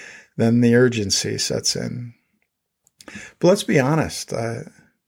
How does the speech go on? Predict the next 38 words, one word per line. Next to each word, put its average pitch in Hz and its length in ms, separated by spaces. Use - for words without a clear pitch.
n-, 147 260
none 160 160
of 147 100
those 123 220
things 127 200
are 123 100
really 127 280
urgent. 117 400
In 113 80
fact, 131 240
stuff - 300
like 127 160
that 123 160
has 110 140
caused 143 360
us 120 180
to 127 120
be 123 200
confused 139 880
about 113 460
the 135 80
difference 135 480
between 127 440
what's 120 220
important 120 800
and 117 180
what's 117 340
urgent. - 500
Listen, 117 360
if 123 100
it's 139 180
not 151 180
important, 143 420
it 120 80
can't 127 300
really 135 240
be 117 200
urgent. 110 460